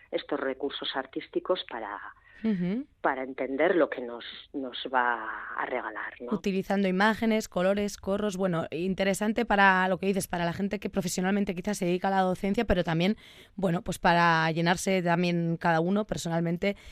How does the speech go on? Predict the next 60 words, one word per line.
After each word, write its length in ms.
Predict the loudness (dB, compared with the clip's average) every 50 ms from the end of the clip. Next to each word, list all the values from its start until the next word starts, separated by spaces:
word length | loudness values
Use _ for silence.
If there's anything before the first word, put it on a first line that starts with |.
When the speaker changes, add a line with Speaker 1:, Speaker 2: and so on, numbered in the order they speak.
| -18 -14 -10 -2
Speaker 2:
de, 400 | 2 4 6 8 8 6 6 6
de 80 | 4 4
la 100 | 4 4
sabiduría, 580 | 2 2 0 2 2 2 2 4 2 2 2 2
¿no? 100 | 2 2
De 60 | 2
esta, 540 | 2 2 2 4 4 4 4 2 0 -4 -6
de 100 | -6 -6
esta 140 | -4 -2 -2
educadora, 440 | -2 -2 2 4 4 6 6 4 2
de 80 | 0
esta 120 | 0 -2 -4
escritora. 580 | -6 -6 -8 -4 0 2 4 4 4 2 2 0 -6 -20 -20 -20 -16 -4 0
Eh, 260 | 2 4 4 4 4 4
Lisa 320 | 2 2 2 2 2 2
Bernal, 460 | 2 2 0 2 4 6 6 6 6 6 2
hablas 280 | 0 2 4 4 4
de 80 | 4 4
los 200 | 4 4 2 2
peques, 300 | 2 0 0 2 2 0
del 120 | 0 0 0
público 400 | 0 -2 0 -2 -2 -2 -2 -2
pequeño, 520 | -2 -2 0 2 2 4 4 4 4 2 2 0 -4
y 200 | -2 0 0 0
es 120 | 0 0
que 100 | -2 0
también 280 | 2 2 2 4 4 2
los 80 | 2
tenéis 300 | 4 4 4 4 4 4
mucho 420 | 2 0 2 2 4 4 4 4 4
en 140 | 4 4
mente, 260 | 4 4 4 4 2 0
porque 260 | -2 -2 -2 -2 -2
de 80 | -2
hecho 180 | -2 0 0 0
ahora 120 | 0 0
se 80 | -2 -2
acerca 260 | -4 -4 -2 0 2
el 60 | 2
veranito 520 | 4 4 2 2 2 2 4 4 4 4 2 0 -12 -20 -20 -20 -20 -14 -4 0
y 600 | 2 2 4 4 2 2 2 2 0 0 -2 -2
tenéis 260 | 0 0 2 2 2 2
esas 240 | 0 0 -2 -2
colonias 440 | 0 0 2 4 4 4 4 2 2
de 100 | 2 4
verano 320 | 4 6 6 4 4 4 2
ya 200 | 4 2 2 2
también 300 | 2 2 2 2 2 2
preparadas 480 | 0 0 0 2 2 4 4 2 2
para 180 | 2 2 4 4
la 60 | 4
última 220 | 4 4 2 2
semana 280 | 2 0 0 0 2 2
de 100 | 2 2
junio 540 | 0 2 4 6 6 6 6 6 6 4 4 2
y 60 | 2
también 420 | 2 2 2 2 2 2 0 0 0
para 160 | 0 0 2
julio, 340 | 2 2 2 4 4 4 4
Idoia. 360 | 2 0 -2 -4 -4 -6 -10